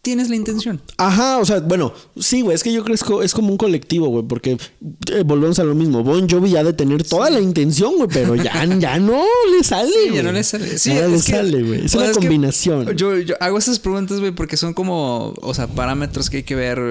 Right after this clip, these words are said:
Speaker 1: eh,
Speaker 2: Mm.
Speaker 1: así, ¿no, güey? Eh, te, te digo algo, para antes, para este episodio, eh, yo dije, güey, bueno, a ver, qué pinche banda viejita, güey. The
Speaker 2: Mm.
Speaker 1: Rolling Stones, dije, güey. Rolling Stones sigue tocando, güey.
Speaker 2: Sí, güey.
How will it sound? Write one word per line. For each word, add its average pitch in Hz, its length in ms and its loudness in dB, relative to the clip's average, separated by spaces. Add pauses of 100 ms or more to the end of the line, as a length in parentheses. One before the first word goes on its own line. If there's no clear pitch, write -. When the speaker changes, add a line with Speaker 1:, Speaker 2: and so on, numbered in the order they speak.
Speaker 1:
eh, 143 360 -2
Speaker 2:
Mm. - 40 -6
Speaker 1:
así, 151 360 -2
¿no, 120 180 -4
güey? 143 200 -4
Eh, 101 480 -4 (840)
te, - 120 -6
te 143 200 -6
digo 151 200 0
algo, 156 340 0
para 135 280 -2
antes, 147 300 -2
para 135 200 -4
este 143 180 -6
episodio, 143 680 -2
eh, 123 420 -4
yo 135 160 -4
dije, 139 300 -4
güey, 139 180 -2
bueno, 139 240 -2
a 131 40 -2
ver, 131 300 -4 (580)
qué 135 120 -4
pinche 147 320 -6
banda 139 240 -4
viejita, 131 380 -6
güey. 113 180 -6 (100)
The 131 100 -4
Speaker 2:
Mm. 131 40 0
Speaker 1:
Rolling 139 220 -2
Stones, 131 420 -4
dije, - 260 -8
güey. - 240 -12
Rolling 131 160 -6
Stones 151 220 -4
sigue 131 180 -2
tocando, 135 440 -8
güey. 98 160 -14 (200)
Speaker 2:
Sí, 120 240 -2
güey. 113 220 -4